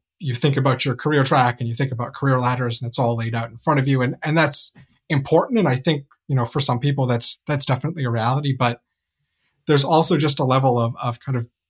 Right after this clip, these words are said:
depending on where you are and depending what opportunities, you know, happen to show up at the company that, that you're part of as it grows or, or changes over time, that has so much influence on, like, where your career goes.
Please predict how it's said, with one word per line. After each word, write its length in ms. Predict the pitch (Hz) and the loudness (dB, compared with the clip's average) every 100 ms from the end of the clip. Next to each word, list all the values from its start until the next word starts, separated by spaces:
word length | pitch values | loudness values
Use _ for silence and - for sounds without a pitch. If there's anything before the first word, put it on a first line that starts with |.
| _ - 127 | _ -10 -4
depending 420 | 139 - 143 139 | -4 0 2 2
on 120 | 127 | 2
where 120 | 127 | 0
you 180 | 110 120 | -2 0
are 240 | 143 156 | 2 2
and 100 | 131 | 0
depending 360 | 117 123 127 120 | -4 -4 -4 -4
what 140 | 120 | -4
opportunities, 920 | 113 127 117 - 127 120 117 110 - - _ _ _ - | -4 -6 -6 -2 -2 -2 -2 -2 -4 -6 _ _ _ -8
you 80 | 117 | -8
know, 60 | - | -2
happen 320 | 156 147 139 | 0 2 0
to 80 | 135 | 2
show 340 | - 139 127 | 2 2 0
up 120 | 120 | -2
at 100 | 117 | -4
the 60 | 113 | -6
company 440 | - 123 123 120 | -6 -4 -2 -4
that, 220 | 113 120 - _ _ | -4 -8 -10 _ _
that 220 | 131 117 _ | -4 -4 _
you're 140 | 131 | -6
part 260 | - 143 139 | 0 2 2
of 100 | 123 | 0
as 120 | 113 | -4
it 140 | - - | -8 -4
grows 480 | 123 120 117 110 | 0 2 0 -2
or, 160 | 117 113 | -6 -8
or 120 | - 117 | -8 -8
changes 400 | - 120 120 113 | -4 -2 -2 -2
over 220 | 113 110 | -6 -8
time, 340 | 127 120 117 - - | -4 -2 -2 -6 -8
that 100 | 135 | -4
has 180 | 135 139 | 0 4
so 220 | - 135 | 4 4
much 220 | 135 110 120 | 0 -4 -6
influence 500 | 117 120 98 110 - | -10 -10 -10 -6 -6
on, 300 | 135 120 117 127 | -4 -6 -6 -12
like, 180 | 117 - _ _ | -16 -20 _ _
where 260 | 139 131 123 | 0 4 4
your 220 | 123 117 | 2 0
career 600 | 117 - 120 113 107 98 - - | -4 -6 -4 -4 -6 -10 -12 -8
goes. 600 | 107 107 - - - | -8 -10 -12 -6 -6